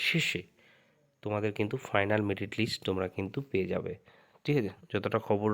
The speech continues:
রয়েছে আমার কাছে, এই প্রসেসটা এর আগের ভিডিওতেও তোমাদের বলেছি খুব দ্রুততার সাথে সম্পন্ন করানো হবে, কারণ তোমাদের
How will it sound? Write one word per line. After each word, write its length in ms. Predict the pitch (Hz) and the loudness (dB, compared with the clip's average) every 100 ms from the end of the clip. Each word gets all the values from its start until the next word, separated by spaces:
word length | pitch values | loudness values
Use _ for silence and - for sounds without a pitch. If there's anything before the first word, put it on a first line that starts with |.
| 104 | 4
রয়েছে 220 | 113 - 120 | 4 6 4
আমার 120 | 117 117 | 6 4
কাছে, 220 | 123 139 143 - - - - | 4 4 2 -2 -16 -12 0
এই 120 | 120 120 | 0 4
প্রসেসটা 420 | 117 - 123 - | 4 4 4 4
এর 120 | 113 107 | 4 4
আগের 260 | 101 127 | 4 4
ভিডিওতেও 400 | 127 131 131 135 | 4 4 6 6
তোমাদের 300 | 131 113 110 | 6 4 4
বলেছি 340 | 104 104 101 - | 2 2 2 0
খুব 180 | 117 113 107 | -2 -2 -2
দ্রুততার 400 | 101 113 107 104 | -4 -2 0 0
সাথে 160 | 107 101 | 0 -2
সম্পন্ন 400 | 98 98 98 110 107 | 0 -2 0 2 2
করানো 320 | 107 104 107 110 | 4 4 4 4
হবে, 180 | 113 131 - - - - - | 4 2 0 -16 -18 -10 -2
কারণ 220 | 107 143 143 | 0 0 -4
তোমাদের 300 | 110 107 113 | -2 0 0